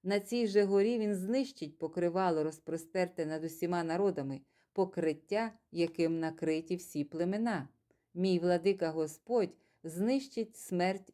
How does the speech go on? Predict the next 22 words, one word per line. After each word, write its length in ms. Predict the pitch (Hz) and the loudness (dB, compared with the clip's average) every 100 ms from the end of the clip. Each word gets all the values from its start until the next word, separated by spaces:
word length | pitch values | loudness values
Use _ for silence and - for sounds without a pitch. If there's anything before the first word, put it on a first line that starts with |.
| - | -6
навіки, 760 | 170 165 160 170 151 - 127 - _ _ - | -2 -2 -2 -2 -2 -6 -10 -12 _ _ -6
зітре 480 | 180 220 220 208 | 2 2 4 2
сльозу 520 | 202 208 196 190 233 233 | 0 2 2 2 0 -2
з 120 | - | -4
кожного 520 | - 170 160 156 151 | -2 -2 -2 -4 -4
обличчя. 580 | 143 151 147 143 - - _ _ _ | -2 -2 -2 -4 -12 -18 _ _ _
Він 220 | 190 226 226 | 0 4 4
усуне 440 | 226 262 254 226 | 0 -2 0 2
ганьбу 480 | 208 202 202 220 240 | 0 -2 -2 -2 -4
свого 360 | - 196 196 | -4 -2 0
народу 440 | 190 185 226 247 175 | 0 2 0 0 -2
з 100 | 175 | -2
усієї 520 | 180 208 220 262 247 | -4 -4 -4 -4 -4
землі. 520 | 233 220 185 151 131 - _ _ - | -2 -2 -2 -4 -6 -12 _ _ -2
Це 240 | 170 190 | 2 2
сказав 580 | 202 185 156 160 156 147 | 0 -4 -4 -2 -4 -2
Господь. 680 | 165 165 - 226 180 135 _ _ _ _ _ - | -6 -8 -6 -2 0 -2 _ _ _ _ _ -4
І 120 | 208 | -4
скажуть 580 | 202 - 240 160 156 151 | -2 -2 0 0 -4 -6
у 40 | |
той 220 | 151 160 | -4 -4
день: 360 | 156 151 135 | 0 -2 -2